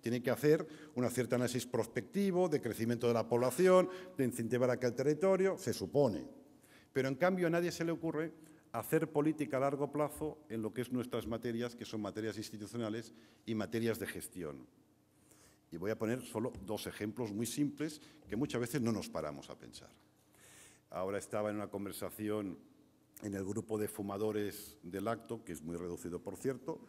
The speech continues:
y todos son del ivap. Eh, entonces, cuando, eso para mí es muy positivo, ¿eh? Para el ivap.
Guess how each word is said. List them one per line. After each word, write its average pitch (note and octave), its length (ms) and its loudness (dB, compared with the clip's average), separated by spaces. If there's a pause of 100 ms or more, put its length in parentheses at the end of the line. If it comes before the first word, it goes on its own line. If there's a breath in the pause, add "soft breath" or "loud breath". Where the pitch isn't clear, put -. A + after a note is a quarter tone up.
(320 loud breath)
y G2+ 80 -6
todos G#2+ 320 2
son A2 180 0
del G#2+ 140 0
ivap. C#3+ 360 0 (560 loud breath)
Eh, A#2 260 4 (4000)
entonces, C#3 500 4
cuando, C3 460 6 (500)
eso D#3+ 300 2
para C3+ 180 12
mí B2+ 80 6
es C#3+ 80 4
muy F3+ 140 6
positivo, G#2+ 640 2
¿eh? A#2+ 60 2
Para G#2 200 2
el E2+ 80 2
ivap. A#2+ 240 4